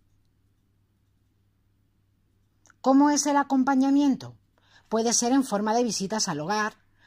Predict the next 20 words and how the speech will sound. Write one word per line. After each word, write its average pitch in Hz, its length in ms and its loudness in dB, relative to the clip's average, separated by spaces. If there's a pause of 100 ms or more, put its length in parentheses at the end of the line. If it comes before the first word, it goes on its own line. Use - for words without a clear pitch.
para - 160 4
hacer 208 220 -2
compañía, 202 580 0
compartir 165 440 -6
experiencias, 185 760 -6
conversar, 165 640 -6 (1700)
o 226 160 0
en 220 100 0
forma 214 360 0
de 294 120 0
salidas 185 460 -2
del 180 120 -4
domicilio, 175 720 -4 (1000)
para 196 240 0
pasear 190 640 0
o 220 80 2
hacer 247 260 -2
gestiones 233 520 -4
según 196 280 -6
necesite. 143 680 -10